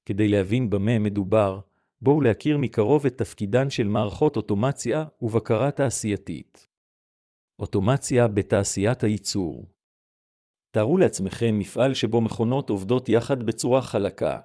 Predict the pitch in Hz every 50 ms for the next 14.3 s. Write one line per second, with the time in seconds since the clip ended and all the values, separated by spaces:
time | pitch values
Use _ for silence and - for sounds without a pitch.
0 | _ _ _ _ _ _ _ _ - 98 98 - - 101 98 101 98 - - 101
1 | - 104 98 - - 135 139 - 117 104 95 - - - 104 101 113 123 127 -
2 | 104 104 - - 95 92 101 127 131 127 120 - - 104 95 101 107 123 135 156
3 | 156 - - - 104 101 107 104 98 101 101 110 123 120 113 110 104 - 104 98
4 | 98 - - 101 90 78 65 58 60 - _ _ _ _ _ _ _ _ _ _
5 | _ _ _ _ _ _ _ _ _ 110 101 135 156 131 - - - 113 117 107
6 | - - - - 98 87 92 - - 101 104 120 135 - - 143 139 139 - 139
7 | 127 117 - - 117 104 98 - - 95 73 - - _ _ _ _ _ _ _
8 | _ _ _ _ _ _ _ _ _ _ _ _ _ _ - 107 107 104 101 98
9 | - - 139 147 143 - - 120 110 98 85 76 - - _ _ _ _ _ _
10 | - 104 104 92 - - 101 104 127 147 - 117 101 101 95 110 117 110 - 117
11 | - - 107 101 98 110 131 139 127 117 113 - - - 107 - - 98 101 120
12 | 131 131 - - - 110 123 117 98 101 104 117 135 139 143 127 110 104 - -
13 | - - - 131 147 139 - 135 113 104 101 104 101 107 127 127 - 110 104 -
14 | - - 95 87 82 76